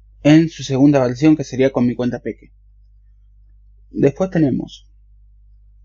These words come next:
el descuento de castillos, que como vemos ya pasaron <clears throat> más de cuatro horas desde que se, desde que lo activaron, ¿sí? Cinco horas. Así que bueno, no se olviden.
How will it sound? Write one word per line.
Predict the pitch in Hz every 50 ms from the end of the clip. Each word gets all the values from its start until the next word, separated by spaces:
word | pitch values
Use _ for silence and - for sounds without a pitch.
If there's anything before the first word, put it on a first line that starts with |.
| _ _ - _ _ _ - -
el | 135
descuento | 123 123 - - 156 156 160
de | 147 -
castillos, | - 131 - - - 165 - - 190 185 -
que | - 147 165
como | 165 139 120 120 117
vemos | 123 131 135 143 147 139 -
ya | 143 131 -
pasaron | 135 131 - - 135 143 147 151 156 - _ _ _ _ _ _ _ _ _ _ _ _ _ _ _
<clears throat> | - 170 185 - 156 160 143 127 107 - - _ _
más | - - 170 196 -
de | - 139
cuatro | - - 165 - - 135 127
horas | 131 135 127 131 135 127
desde | 123 120 117 123 117
que | - 127 120
se, | - - 123 123 123 123 120 -
desde | 127 127 120 131 131
que | 135 127
lo | 123
activaron, | 123 - - 123 127 165 175 147 131
¿sí? | - 170 190 220 - _ _ _ _
Cinco | _ - - 156 147 135 - 117
horas. | 120 120 139 - - - _ _ _ _ _ _ _ _ _ _ _ _ _ _ _ _ _ _ _ _ _ _ _ _ _ - _
Así | - - - 120 127 - - - 123 131 -
que | - 139 123 120
bueno, | 113 120 131 135 113 - - _ _ _ _ _ _ _ _ _ -
no | - 123 120
se | - 131
olviden. | 123 127 139 123 101 - 123